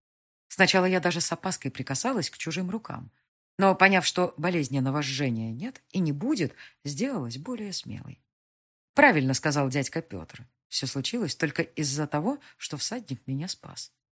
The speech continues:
Не дал погибнуть под копытами лошади, а я оплатила ему предупреждением о смерти. Вы к нам с добром, и мы к вам с тем же. Для остальных я была просто одной из рома.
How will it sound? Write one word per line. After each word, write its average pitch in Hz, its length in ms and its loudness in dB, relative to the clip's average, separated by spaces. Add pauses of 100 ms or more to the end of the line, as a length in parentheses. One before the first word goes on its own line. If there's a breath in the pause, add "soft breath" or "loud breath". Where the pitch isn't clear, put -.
Не 240 100 2
дал 143 180 2
погибнуть 175 540 0
под - 140 -8
копытами 196 460 -2
лошади, 139 520 -8 (380)
а 131 80 -2
я 175 240 0
оплатила 123 440 -8
ему 135 380 -2
предупреждением 135 1000 -4
о - 80 -2
смерти. - 580 -6 (580)
Вы 135 160 0
к - 80 -6
нам 123 140 -2
с 110 60 -8
добром, 131 460 -6 (180)
и 269 120 2
мы 151 180 4
к - 80 -14
вам 123 140 -4
с - 100 -6
тем 110 240 -6
же. - 180 -14 (1080)
Для 170 220 8
остальных 185 460 2
я 247 80 0
была 208 200 -4
просто 175 420 -2
одной 139 300 -2
из 151 120 -2
рома. 165 360 -8